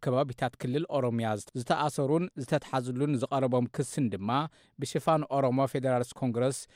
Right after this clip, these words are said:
ብሽብር ንዝተፈረጀ ኦነግ ትሰርሑ ነይርኹም ዝብል ምዃኑ እቶም ጠበቓ ወሲኾም ገሊጾም። ብኻልእ ዜና ላዕለዋይ ቤት ፍርዲ ፌደራል ኣብ ልዕሊ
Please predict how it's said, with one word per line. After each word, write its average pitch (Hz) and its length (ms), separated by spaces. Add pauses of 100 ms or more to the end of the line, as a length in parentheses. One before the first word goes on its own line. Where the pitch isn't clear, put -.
(200)
ብሽብር 131 500 (120)
ንዝተፈረጀ 123 760 (160)
ኦነግ 117 320
ትሰርሑ 113 460
ነይርኹም 107 400
ዝብል 101 260
ምዃኑ 113 300 (340)
እቶም 135 260
ጠበቓ 104 300 (220)
ወሲኾም - 400
ገሊጾም። 98 440 (280)
ብኻልእ 196 380
ዜና 127 220 (180)
ላዕለዋይ 139 400
ቤት 139 220
ፍርዲ 151 260
ፌደራል 113 520 (360)
ኣብ 90 140
ልዕሊ 139 220